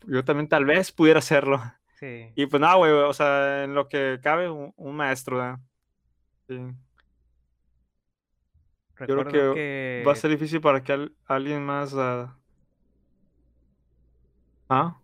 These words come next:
Speaker 2: Recuerdo que siempre te gustaba ver, eh, el, el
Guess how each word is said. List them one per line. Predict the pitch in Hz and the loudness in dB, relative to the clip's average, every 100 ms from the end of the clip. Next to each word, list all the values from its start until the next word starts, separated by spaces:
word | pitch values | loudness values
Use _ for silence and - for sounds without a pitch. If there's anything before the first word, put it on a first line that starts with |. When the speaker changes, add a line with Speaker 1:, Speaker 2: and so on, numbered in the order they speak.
| _ | _
Speaker 2:
Recuerdo | 170 135 - 127 147 | -10 -10 -8 -6 -6
que | 147 | -8
siempre | 139 143 160 | -12 -10 -8
te | 160 | -4
gustaba | 143 - 147 147 143 | -6 -4 -2 -2 -2
ver, | 139 147 147 139 120 120 - | -2 -2 -2 -4 -6 -10 -14
eh, | 143 | -12
el, | 127 120 117 110 110 113 - - - 190 - | -10 -10 -12 -14 -16 -20 -20 -20 -18 -18 -12
el | - 127 117 113 | -6 -4 -2 -4